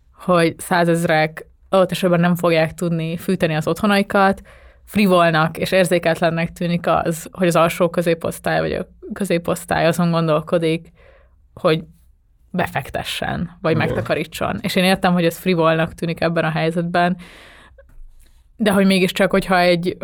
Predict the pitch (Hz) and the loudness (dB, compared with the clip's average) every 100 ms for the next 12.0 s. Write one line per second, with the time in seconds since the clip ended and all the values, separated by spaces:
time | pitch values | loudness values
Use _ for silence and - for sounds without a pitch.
0 | 190 214 220 214 208 202 190 185 190 180 | 0 0 2 4 4 2 2 2 2 2
1 | 185 190 170 175 185 - - - _ _ | 2 2 2 2 0 -6 -20 -20 _ _
2 | _ _ - - _ - 185 170 170 185 | _ _ -20 -20 _ -2 2 2 2 2
3 | 170 165 170 175 180 165 170 170 - _ | 2 2 0 -4 -4 -2 -2 -6 -12 _
4 | _ _ - 190 190 185 185 190 190 - | _ _ -8 -2 0 0 -2 -4 -6 -2
5 | 190 185 175 170 175 185 170 175 160 170 | -2 0 2 2 0 0 0 0 0 0
6 | 175 170 170 170 170 180 160 160 - 170 | -2 -2 -2 -4 -4 -2 -2 -4 -10 -8
7 | 170 170 170 175 - _ _ _ _ _ | -6 -4 -4 -4 -8 _ _ _ _ _
8 | _ _ _ _ 185 170 165 - 185 165 | _ _ _ _ -2 2 0 2 2 2
9 | 165 175 175 160 165 180 170 170 185 170 | 2 0 -2 0 0 -2 -2 -2 -2 0
10 | 165 170 170 165 170 - - 156 165 160 | 0 0 -2 0 -2 -2 -2 0 2 0
11 | 165 160 156 - 180 170 175 160 175 - | 0 -2 -4 -6 -6 -4 -2 -2 -2 -10